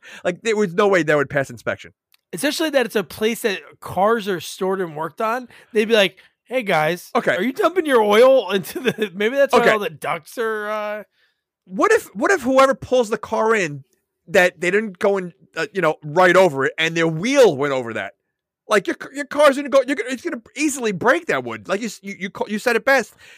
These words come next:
Speaker 1: That wood looked so flimsy. Like, it was not
Speaker 2: <laughs> I
Speaker 1: like
Speaker 2: know.
Speaker 1: a, it's like, it wasn't like a, a sturdy cement, like, uh, trap door. It was like ply-, like, not even plywood. It looked like that, like, fence,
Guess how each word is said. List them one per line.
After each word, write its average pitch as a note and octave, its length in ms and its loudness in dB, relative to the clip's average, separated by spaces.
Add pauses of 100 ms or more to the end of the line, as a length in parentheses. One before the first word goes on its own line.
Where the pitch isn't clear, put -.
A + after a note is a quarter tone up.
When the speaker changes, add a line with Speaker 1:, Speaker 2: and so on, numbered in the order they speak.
(180)
Speaker 1:
That C4+ 220 4
wood B3 300 4
looked F#3+ 300 0
so G#3 300 2
flimsy. F#3+ 640 -2
Like, G3 160 -6
it F#3+ 100 2
was F3 220 4
not G#3+ 340 2
Speaker 2:
<laughs> - 20 -16
I - 0 -
Speaker 1:
like F#3 220 -2
Speaker 2:
know. E3 120 0
Speaker 1:
a, C3+ 100 -8 (160)
it's - 140 -14 (220)
like, - 180 -2
it G3+ 280 -6
wasn't F4+ 240 4
like C4 140 0
a, G3+ 180 0
a F3+ 80 2
sturdy G3+ 440 2
cement, E3+ 500 -6 (100)
like, D#3+ 380 -2 (160)
uh, D3 260 -2 (420)
trap D#3 360 -2
door. D#3 300 2 (340)
It B3+ 80 -4
was D#4 120 -4
like F#3+ 160 -2 (220)
ply-, F3 260 -6 (120)
like, E3 160 -4 (120)
not D#4 120 2
even D4 120 -4
plywood. F#3+ 460 -2 (320)
It G#3+ 80 2
looked D#4+ 180 -2
like B3+ 180 2
that, G3+ 200 0
like, D#3+ 260 -4
fence, - 640 -6